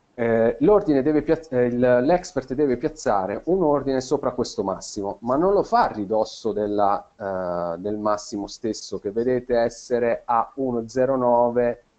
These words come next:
e settantadue due, ma ha un mer-, un margine che decidiamo noi in base appunto a quello che abbiamo inserito.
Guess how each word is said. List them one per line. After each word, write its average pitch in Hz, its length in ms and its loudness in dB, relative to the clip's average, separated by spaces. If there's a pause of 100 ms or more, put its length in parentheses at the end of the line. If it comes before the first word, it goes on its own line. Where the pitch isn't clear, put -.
e 117 160 0
settantadue 110 920 -2
due, 92 380 -6 (600)
ma 160 360 2
ha 120 200 -6
un 127 160 -4
mer-, 104 340 -6
un 156 180 -4
margine 131 480 -2
che 151 140 -6
decidiamo 151 560 -4
noi 101 500 -6 (120)
in 147 160 0
base 104 260 0
appunto 113 320 -6
a 120 60 -4
quello 101 220 -4
che 98 100 -12
abbiamo 92 260 -6
inserito. 90 560 -10